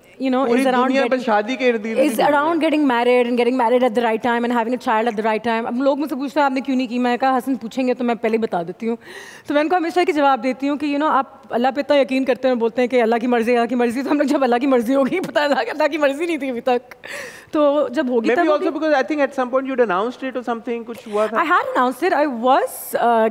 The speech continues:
Speaker 1: getting married a few years ago, but luckily <laughs> it didn't happen।
Speaker 2: Okay।
Speaker 1: It didn't happen, but for all the right reasons।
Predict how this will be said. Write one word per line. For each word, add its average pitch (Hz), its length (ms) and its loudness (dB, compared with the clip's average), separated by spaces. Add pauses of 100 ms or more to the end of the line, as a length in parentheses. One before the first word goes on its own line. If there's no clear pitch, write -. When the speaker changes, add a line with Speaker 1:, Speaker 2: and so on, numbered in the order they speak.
Speaker 1:
getting 233 240 2
married 226 300 0
a - 20 -20
few 247 220 -2
years 208 240 -2
ago, 262 220 0 (440)
but 247 200 0 (120)
luckily 240 360 -2
<laughs> 269 280 -4
it 247 220 0
didn't 262 240 2
happen। - 280 -10
Speaker 2:
Okay। - 640 -10
Speaker 1:
It 226 40 -2
didn't 269 300 2
happen, 339 220 -2
but 240 40 -6
for - 240 0
all 269 160 4
the 262 60 2
right 202 280 -2
reasons। 170 360 -8